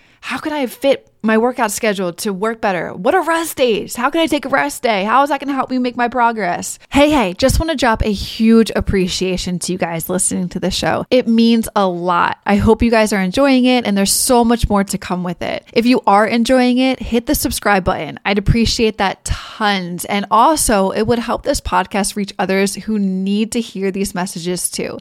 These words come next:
Thanks so much, guys. Let's get back to the show. If this is your current level, like, let's, let's just use the example that I'm on, since I'm on it with macro tracking and planning your workouts.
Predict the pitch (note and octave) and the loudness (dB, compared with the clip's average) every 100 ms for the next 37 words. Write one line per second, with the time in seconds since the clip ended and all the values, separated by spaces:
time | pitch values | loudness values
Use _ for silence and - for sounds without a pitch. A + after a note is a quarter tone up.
0 | - B3 B3 B3 G#3+ - F#3 F3+ - G#3 | 0 2 4 2 2 2 2 2 0 -4
1 | G3 G#3 G3 - F#3+ F3+ - - F3+ - | -2 0 -2 -2 -4 -4 -4 -6 -6 0
2 | C4 A#3 E4 G4 E4+ E4 A#3+ A#3+ B3 G3 | 0 2 0 0 0 -2 -2 0 2 2
3 | F3+ E3+ F#3 G3+ G3 A#3 C4 - G#3 _ | 0 0 0 0 0 0 0 -4 -8 _
4 | - A#3+ - D4 A3+ G#3 A3 G3+ G3+ F#3 | 0 0 0 -2 -2 0 2 2 2 2
5 | F#3+ G3 F#3 F3+ F3+ E3+ E3+ - - F#3 | 0 -2 -2 -4 -4 -4 -8 -8 -6 -6
6 | F3+ - F3 E3+ E3 - F#3 F#3 F3 F3+ | -6 -4 -4 -4 -6 -6 -4 -2 -2 -4
7 | F3+ F#3+ E3 F3 E3+ E3+ G#3 F3+ E3 D#3+ | -4 -4 -6 -8 -12 -10 -8 -8 -8 -8
8 | F3 F3 E3 C#3+ | -8 -6 -8 -8